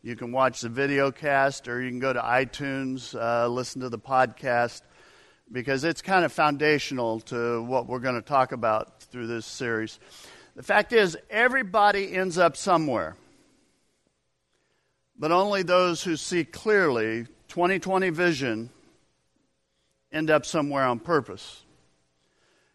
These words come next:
And the fact is that people are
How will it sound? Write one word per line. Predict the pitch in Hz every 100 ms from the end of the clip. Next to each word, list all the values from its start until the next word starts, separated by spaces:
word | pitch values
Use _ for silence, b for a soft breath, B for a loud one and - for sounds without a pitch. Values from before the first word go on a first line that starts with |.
| _
And | - 143
the |
fact | 143 190 170 202
is | 196 170 143
that | 151 135 - _ _ _ _ _
people | - 294 - 175 147 139 131 - -
are | 151 151 151 151 147 143